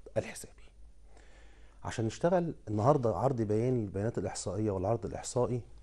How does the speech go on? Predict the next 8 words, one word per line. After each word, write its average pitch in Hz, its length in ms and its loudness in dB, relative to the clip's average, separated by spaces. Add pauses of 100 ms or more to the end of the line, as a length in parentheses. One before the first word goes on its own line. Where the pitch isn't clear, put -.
(800)
هنشوف 170 380 2
أول 139 260 6
حاجة 131 220 2
عندنا 107 440 2 (680)
العرض 110 320 6
البياني 101 360 4
للبيانات 95 300 0
الإحصائية. - 420 -12